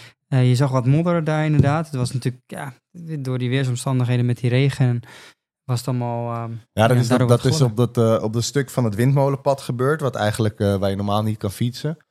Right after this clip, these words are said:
Speaker 2: En dan ligt dan wat de modder en dat hebben ze, hebben ze waarschijnlijk weggeschoven met, eh, met een tractor of een bulldozer, weet
Speaker 1: Ja.
Speaker 2: je wat, eh.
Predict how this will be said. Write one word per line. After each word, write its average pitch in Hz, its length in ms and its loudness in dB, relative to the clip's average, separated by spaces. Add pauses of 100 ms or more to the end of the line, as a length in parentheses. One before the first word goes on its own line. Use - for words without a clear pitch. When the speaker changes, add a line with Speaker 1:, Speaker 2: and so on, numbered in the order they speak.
(300)
Speaker 2:
En 92 120 -8
dan 104 100 0
ligt 107 160 -2
dan 104 160 -2
wat 98 120 -2
de 101 60 -4
modder 110 340 0
en 101 100 -2
dat 95 100 -4
hebben 101 200 -4
ze, - 160 -4
hebben 104 260 -4
ze - 80 -8
waarschijnlijk 101 400 -4
weggeschoven 98 680 -6
met, 90 200 -8
eh, 87 280 -6
met 87 260 -10
een 87 260 -12 (300)
tractor 90 480 -6
of 90 160 -14
een 80 80 -14
bulldozer, 87 540 -10
weet 135 80 6
Speaker 1:
Ja. 123 80 6
Speaker 2:
je 104 40 0 (140)
wat, - 60 -20
eh. 87 60 -10